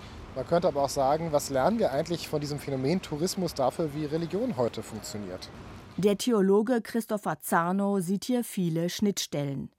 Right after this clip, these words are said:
Speaker 2: Bis heute gehören die großen Kirchen und Kathedralen zu den Orientierungspunkten einer Stadt. Mit ihrer sakralen Kraft entziehen sie sich der Verfügbarkeit.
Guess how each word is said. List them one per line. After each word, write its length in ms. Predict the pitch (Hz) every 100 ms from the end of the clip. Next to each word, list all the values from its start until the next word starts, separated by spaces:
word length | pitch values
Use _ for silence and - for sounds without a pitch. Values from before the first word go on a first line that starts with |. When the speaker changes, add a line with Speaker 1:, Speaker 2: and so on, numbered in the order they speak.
| _ -
Speaker 2:
Bis 180 | 185
heute 280 | 208 214 262
gehören 460 | 220 202 190 196 202
die 120 | 185
großen 500 | - 180 202 - 165
Kirchen 500 | - 196 220 - 240
und 200 | 160 -
Kathedralen 840 | 185 160 175 165 147 151 160 175
zu 140 | 185 214
den 180 | 202 208
Orientierungspunkten 1300 | 214 220 233 - 240 147 147 - - 160 151 -
einer 260 | - 151 160
Stadt. 420 | - - - - _ _ - -
Mit 220 | 196 175
ihrer 320 | 214 196 202
sakralen 680 | 185 175 - 180 190 214 226
Kraft 480 | - 165 185 - -
entziehen 460 | 202 - 196 190
sie 140 | 185 202
sich 180 | 196 -
der 140 | 214
Verfügbarkeit. 1000 | - 233 - 208 - 143 - 139 135 -